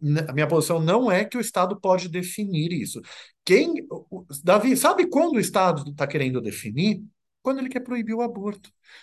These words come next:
Sabe a de-, sabe, você sabe o que diz a lei estadual do Texas, que a Suprema Corte dos Estados Unidos validou desnecessariamente revogando Roe versus Wade? É, ela disse que,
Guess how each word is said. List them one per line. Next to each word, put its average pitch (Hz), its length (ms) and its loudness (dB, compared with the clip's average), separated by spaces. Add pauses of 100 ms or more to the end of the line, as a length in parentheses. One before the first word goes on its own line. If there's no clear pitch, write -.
Sabe 277 240 4
a 285 60 6
de-, 220 220 0
sabe, 320 340 2
você 185 200 -2
sabe 359 180 4
o - 40 -4
que 302 80 0
diz 214 160 2
a 190 60 6
lei 202 180 2
estadual 151 380 2
do 135 100 -2
Texas, 156 480 0
que - 80 -6
a 160 40 -2
Suprema 143 320 -2
Corte 135 200 -2
dos 131 100 -6
Estados 127 260 2
Unidos 127 320 -8
validou 120 800 2 (420)
desnecessariamente 156 1040 2
revogando 139 600 -2
Roe 143 320 0
versus 117 380 -2
Wade? - 460 -6 (520)
É, 147 360 0 (640)
ela 269 380 4
disse 160 600 -4 (720)
que, 175 360 0